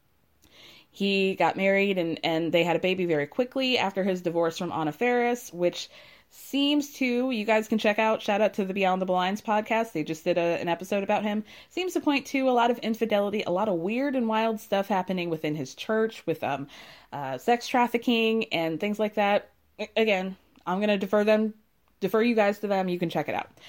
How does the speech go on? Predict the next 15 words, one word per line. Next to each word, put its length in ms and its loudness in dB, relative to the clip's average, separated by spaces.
Um, 520 2
so 1120 6
he's 340 4
in 180 4
this 360 0
thing. 400 4
Now 180 2
all 140 4
of 80 4
a 20 -8
sudden 280 4
he's 240 0
this 220 -2
conservative 800 4
Christian, 800 -2